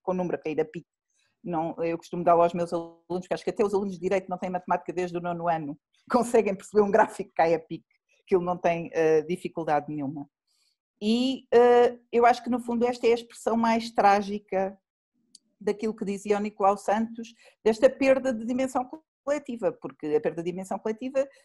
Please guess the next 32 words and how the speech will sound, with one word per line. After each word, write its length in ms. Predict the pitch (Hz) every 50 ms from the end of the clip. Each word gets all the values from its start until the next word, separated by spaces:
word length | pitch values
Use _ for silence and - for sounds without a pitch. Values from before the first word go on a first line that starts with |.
| _ -
traduz 420 | 202 196 214 208 233 233 233 -
também, 600 | - 247 226 220 226 226 233 262 262 269 277 262 -
eh, 320 | 208 196 190 175 - 190
em 20 |
maiores 380 | 190 190 190 190 208 202 202 208
dificuldades 560 | - 185 - 180 - 170 156 156 143 143 -
reivindicativas, 1000 | - 160 160 180 170 175 190 - 233 233 233 254 254 277 269 262 254 269 262 - -
em 80 | 190
maiores 340 | 180 160 165 175 180 190 185
dificuldades 560 | 185 190 - 175 - 175 165 170 160 - -
para 80 | - -
o 40 | -
sindicalismo, 920 | - 160 160 160 - - 202 214 220 233 254 247 - 247 254 240 262 _ _ _ _ _ _ _ - -
eh, 520 | 226 233 233 233 233 233 240 240 190 - - _ _ -
e, 580 | 240 226 226 226 220 226 220 214 214 208 202 180
e, 60 | _ _ _
e 160 | 190 175 196
ela 200 | 202 208 233 247
tem 240 | 240 - 233 240 240
neste 360 | 240 240 247 262 254 - -
momento, 760 | 226 208 202 202 196 202 214 233 240 233 233 - 262 277 302 _ _ _ _ _ _ _ _ _ _ _ _ _ _ _ _ - -
é 60 | 214
evidente 280 | 220 220 233 240 233 226
que 60 | 226
isto 100 | 208 -
tem 100 | - 202
muitas 340 | 208 220 220 220 185 180 -
causas, 440 | - 185 147 175 196 196 202 196 190
várias 280 | 180 175 175 180 180
das 120 | 175 180 175
quais 200 | - 170 165 -
são 160 | - 208 -